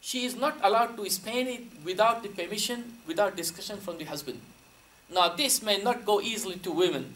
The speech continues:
but this is what Rasulullah sallallahu alaihi wasallam said. If it is indicating to anything, then it does show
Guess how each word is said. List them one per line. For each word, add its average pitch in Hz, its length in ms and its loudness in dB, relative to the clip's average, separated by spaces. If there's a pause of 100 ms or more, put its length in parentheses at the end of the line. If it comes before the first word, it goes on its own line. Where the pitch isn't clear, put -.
but 202 200 -4
this 240 160 -6
is 202 160 -10
what 190 140 0
Rasulullah 175 580 4
sallallahu 156 600 4
alaihi 156 100 -2
wasallam 147 320 0
said. 135 260 0 (180)
If 349 300 6
it 247 180 -2
is 208 200 0
indicating 208 640 0
to 202 140 -4
anything, 240 580 2
then 202 180 6
it 175 220 0
does 240 420 4
show 254 400 10